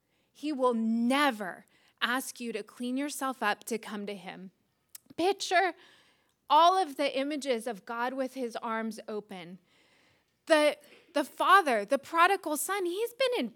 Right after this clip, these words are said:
pigsties. I mean, how smelly, really. How gross did he look?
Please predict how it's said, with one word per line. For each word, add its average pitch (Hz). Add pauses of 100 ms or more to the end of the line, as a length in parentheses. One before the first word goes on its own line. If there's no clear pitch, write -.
pigsties. 254 (360)
I 294
mean, 311
how 339
smelly, 214
really. 208 (300)
How 349
gross 214
did 240
he 220
look? 220